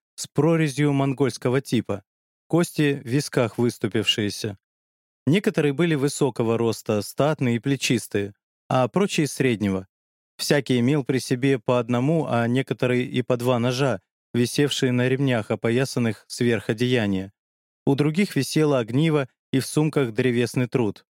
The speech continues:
Ножи и огниво имели большое сходство с якутскими. Вечер не позволял в этот день отдалиться от берега к видимым хижинам, которые на довольно значительном расстоянии стояли от места наших шлюпок.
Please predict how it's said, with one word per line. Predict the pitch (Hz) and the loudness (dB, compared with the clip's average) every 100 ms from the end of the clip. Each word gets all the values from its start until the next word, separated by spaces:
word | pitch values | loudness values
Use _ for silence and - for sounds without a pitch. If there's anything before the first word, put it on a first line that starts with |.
| _ _ _ | _ _ _
Ножи | 120 131 - 120 | 0 2 2 2
и | 107 | 2
огниво | 104 131 160 143 117 | 0 0 2 2 2
имели | 131 123 | 0 0
большое | 110 120 113 135 120 | 0 -2 0 0 -2
сходство | - 123 117 - 117 | -2 -2 -2 -2 -2
с | 113 - | -2 -2
якутскими. | 123 - 107 - 95 98 101 _ _ _ _ _ _ _ _ | -2 0 -2 -2 -2 -2 -8 _ _ _ _ _ _ _ _
Вечер | 117 208 - 151 | 0 0 4 4
не | 147 | 4
позволял | 147 131 156 190 | 2 2 2 2
в | 147 | 2
этот | 139 131 | 0 -2
день | 120 165 147 - | 0 0 2 0
отдалиться | 123 123 143 139 - 123 | 2 2 2 0 0 0
от | 110 | 0
берега | 143 147 113 117 | 0 2 0 -2
к | - | 0
видимым | 139 120 123 120 | -2 0 0 0
хижинам, | 110 156 160 139 113 107 - _ _ | -2 0 0 2 0 -2 -6 _ _
которые | - 143 185 165 | -2 2 2 2
на | 147 | 2
довольно | 139 143 151 143 120 | 0 0 2 0 0
значительном | 147 - 170 131 117 113 | -2 0 -2 0 0 0
расстоянии | 110 - 123 135 151 131 | -2 -2 0 0 2 0
стояли | 113 127 127 135 123 | -2 0 2 2 0
от | 120 123 - | -2 -4 0
места | 131 113 - | 0 0 0
наших | 120 113 117 | 0 0 -2
шлюпок. | - 147 131 101 - | -2 0 0 -2 -8